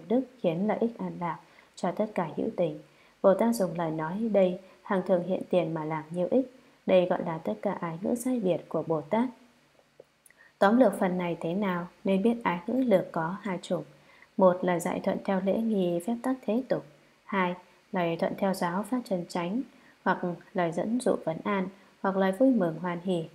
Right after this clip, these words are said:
Đây là lời thuận theo phép tắc thế tục. Hoặc lời tăng thêm lợi ích. Đây là lời thuận theo giáo pháp chân chánh.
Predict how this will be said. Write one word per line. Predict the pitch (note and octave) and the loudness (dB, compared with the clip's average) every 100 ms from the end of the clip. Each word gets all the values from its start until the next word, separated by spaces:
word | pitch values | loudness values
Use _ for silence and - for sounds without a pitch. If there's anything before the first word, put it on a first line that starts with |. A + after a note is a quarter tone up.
| _ _ - | _ _ -2
Đây | G3+ F#3 | 0 2
là | F3 | 0
lời | E3 E3+ D#3 | -4 -4 -4
thuận | D#3+ F3 - | -4 -6 -6
theo | F#3+ F3 | -6 -4
phép | G3 G3 | -6 -6
tắc | A3 - | -8 -4
thế | F#3 G3 C4 | -2 -2 -2
tục. | F#3 - - _ _ _ - | -2 -2 -6 _ _ _ -4
Hoặc | F#3+ | -2
lời | F3 E3+ E3 | 0 -2 -2
tăng | F3+ E3+ | -6 -2
thêm | F3+ E3 | -4 0
lợi | F#3 - | -2 2
ích. | C#4 - - | 0 0 -2
Đây | G3 | 0
là | F3 | 0
lời | D#3+ D#3+ D#3 | -2 -2 -2
thuận | - - | -8 -8
theo | - F3 | -4 -2
giáo | E3 D#3 | -2 -4
pháp | E3+ G#3+ G#3+ | -2 -4 -2
chân | F3 E3 | -6 -4
chánh. | E3+ E3+ B3 | -2 0 -2